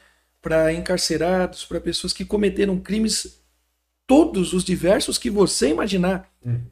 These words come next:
Speaker 1: E a gente crê na transformação. Se ela tá num tipo de igreja dessa, se ela tem um discurso do ódio, é porque ela não chegou lá ainda. Então, É melhor a gente não pôr pra fora, não brigar,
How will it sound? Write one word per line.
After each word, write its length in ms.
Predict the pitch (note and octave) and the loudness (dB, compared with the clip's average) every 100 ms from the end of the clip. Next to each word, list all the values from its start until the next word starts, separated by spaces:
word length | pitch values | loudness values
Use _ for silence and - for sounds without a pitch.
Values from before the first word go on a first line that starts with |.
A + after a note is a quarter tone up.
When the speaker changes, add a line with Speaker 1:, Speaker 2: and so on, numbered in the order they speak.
| _ _ - | _ _ -2
Speaker 1:
E 100 | F3+ | 0
a 40 | |
gente 260 | F3+ G3+ G3+ | 2 0 -4
crê 260 | F3+ G#3 A3+ | -2 0 0
na 100 | G3 | 0
transformação. 800 | F#3 F3+ - F3+ D#3+ D3 - A3 | -2 -2 -2 -2 -2 -6 -4 -2
Se 120 | A#3+ | 0
ela 160 | A3 | 0
tá 200 | A3 C#4+ E4+ | 0 0 0
num 120 | B3 | -2
tipo 240 | G#3+ G3+ | -4 -6
de 100 | F#3 | -4
igreja 300 | F3 E3+ E3+ | -2 -2 -2
dessa, 240 | D#3+ D3+ - | -4 -4 -2
se 80 | |
ela 120 | F#3+ F#3 | -2 0
tem 120 | B3+ | -2
um 60 | |
discurso 440 | A3+ - F3+ D#3 D3+ | -4 -6 -6 -8 -8
do 140 | D3+ | -6
ódio, 340 | F3 A3+ F#3 - _ _ _ _ | -4 -4 -6 -14 _ _ _ _
é 60 | - | -12
porque 200 | - - | -8 -4
ela 120 | B3 | -2
não 100 | B3+ | -2
chegou 300 | B3 C4 A3+ | -6 -4 -2
lá 140 | G#3 F#3+ | 0 0
ainda. 260 | F#3 F#3 | -2 -2
Então, 340 | F3+ G#3+ A3+ - _ _ _ _ - | -6 -8 -8 -10 _ _ _ _ -4
É 40 | F#3+ | 0
melhor 200 | G#3 G#3+ | 2 2
a 60 | |
gente 200 | A3 G#3+ | 0 -2
não 120 | A3+ | -4
pôr 140 | A3 G3+ | 0 0
pra 120 | F#3 | -2
fora, 540 | - E3+ F3+ F3 E3+ | -4 0 2 2 0
não 180 | D#3+ F3 | -4 -6
brigar, 800 | F3 D#3+ D3 D#3 F3 F3 D#3+ D3 | -6 -10 -4 0 2 2 -2 -6